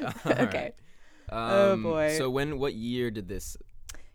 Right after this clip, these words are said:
Speaker 2: 'Kay.
Speaker 1: nice thing
Speaker 2: We're gonna
Speaker 1: start?
Speaker 2: go across the pond
Speaker 1: Oh,
Speaker 2: to the
Speaker 1: great.
Speaker 2: U K.
Speaker 1: Okay.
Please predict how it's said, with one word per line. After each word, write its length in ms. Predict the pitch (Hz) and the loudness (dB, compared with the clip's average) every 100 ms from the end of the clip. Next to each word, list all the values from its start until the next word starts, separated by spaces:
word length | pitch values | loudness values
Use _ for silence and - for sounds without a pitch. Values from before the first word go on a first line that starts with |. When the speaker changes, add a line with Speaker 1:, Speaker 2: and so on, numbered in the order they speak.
| - | 4
Speaker 2:
'Kay. 220 | 170 - | 6 6
Speaker 1:
nice 300 | 208 190 - | 0 -8 -8
thing 200 | - 160 | -8 -6
Speaker 2:
We're 140 | 165 202 | 0 2
gonna 160 | 226 | 4
Speaker 1:
start? 80 | 220 | 4
Speaker 2:
go 260 | 208 180 175 | 6 6 6
across 360 | 160 190 170 - | 4 10 8 8
the 100 | 208 | -6
pond 540 | - 190 147 147 214 - - _ _ _ - | -2 0 0 -2 -8 -14 -20 _ _ _ -14
Speaker 1:
Oh, 60 | |
Speaker 2:
to 60 | 104 | -8
the 60 | 156 | -6
Speaker 1:
great. 60 | 151 | -4
Speaker 2:
U 140 | 156 | -6
K. 420 | 151 180 151 143 190 | -2 2 4 2 -2
Speaker 1:
Okay. 220 | 87 104 | -8 -12